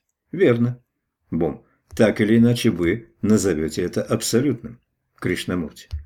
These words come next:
Проблема в том, чтобы заставить ум очень, очень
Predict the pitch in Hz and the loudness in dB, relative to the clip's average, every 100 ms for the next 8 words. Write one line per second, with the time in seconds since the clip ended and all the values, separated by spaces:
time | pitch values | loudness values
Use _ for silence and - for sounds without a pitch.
0 | _ _ _ _ _ 123 139 170 202 190 | _ _ _ _ _ 4 4 6 2 2
1 | 175 190 170 - 151 123 110 120 - 139 | -2 0 0 0 2 4 4 2 2 0
2 | 127 113 - 143 123 113 165 170 - 69 | 2 0 0 2 2 2 2 2 0 -10
3 | 65 _ - 107 117 117 104 87 73 | -12 _ -2 2 2 2 -6 -8 -10